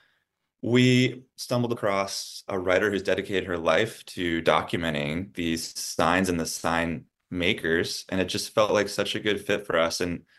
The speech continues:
I'm so happy that it came out the way it did. Tamara de Anda, our writer, did an incredible job. Eunice Adorno shot it for us. So we had an all-female team in Mexico City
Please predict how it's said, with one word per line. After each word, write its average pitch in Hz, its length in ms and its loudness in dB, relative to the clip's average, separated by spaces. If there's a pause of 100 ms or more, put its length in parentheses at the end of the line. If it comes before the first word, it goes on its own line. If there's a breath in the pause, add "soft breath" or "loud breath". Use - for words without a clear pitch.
(140 soft breath)
I'm 95 140 0
so 101 360 6
happy 90 320 0
that 87 100 0
it - 100 -6
came 90 180 -6
out 87 160 -2
the 85 80 -4
way 85 140 -2
it 82 120 -6
did. 87 240 0
Tamara 87 380 2
de 82 140 2
Anda, 87 500 2 (520 soft breath)
our 92 160 2
writer, 85 320 4
did 90 160 0
an 90 100 -4
incredible 87 520 0
job. 101 440 4 (420)
Eunice - 880 0
Adorno 113 640 4 (140)
shot 101 340 2
it - 100 0
for 104 160 2
us. 101 220 2
So 95 100 -6
we 101 80 0
had 95 60 -2
an 98 60 -4
all-female 98 640 0
team 92 240 -4
in 90 80 -4
Mexico 90 320 -2
City 87 560 -2